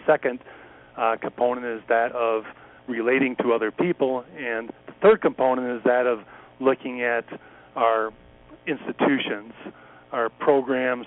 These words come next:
procedures, and, and how they impact, uh, people's ability within a community or institution, uh, to be able to actually, uh,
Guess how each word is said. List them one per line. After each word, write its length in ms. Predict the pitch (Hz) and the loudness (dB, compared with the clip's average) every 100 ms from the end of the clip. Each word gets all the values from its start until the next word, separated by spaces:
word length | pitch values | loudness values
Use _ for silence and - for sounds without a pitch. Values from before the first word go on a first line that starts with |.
| - | -10
procedures, 800 | - 117 143 135 127 123 120 117 - - - - - - | -10 -8 -6 -4 -2 -2 -2 -4 -12 -20 -20 -20 -20 -16
and, 360 | 120 117 117 139 | -8 -8 -8 -8
and 240 | 139 113 | -8 -6
how 260 | - 143 131 | 0 0 2
they 240 | 131 151 156 | 0 -2 -2
impact, 580 | 139 - 120 113 117 - - - - - 131 | -4 -2 -2 -2 -4 -10 -16 -20 -20 -16 -6
uh, 360 | 117 113 113 - _ - | -4 -2 -4 -8 _ -10
people's 280 | 123 135 127 | -4 -2 0
ability 560 | 120 - 131 139 127 123 | -2 0 2 4 2 0
within 300 | 113 107 120 | 0 0 -2
a 60 | 110 | -2
community 680 | 139 135 156 147 127 120 | -2 0 2 2 0 -2
or 160 | 120 120 127 | -4 -4 -6
institution, 840 | 131 - - - 151 139 127 117 - - - - - | -8 -10 -10 -4 -4 -2 -4 -4 -10 -20 -20 -20 -8
uh, 380 | 120 113 110 117 - - | -4 -2 -2 -4 -8 -12
to 80 | 127 | -10
be 180 | 123 123 | -4 -2
able 180 | 120 117 | -2 -2
to 220 | 117 113 | 0 0
actually, 580 | 113 110 - 113 110 - - - - | 0 -2 -4 -4 -4 -8 -18 -20 -16
uh, 360 | - 113 113 | -10 -8 -8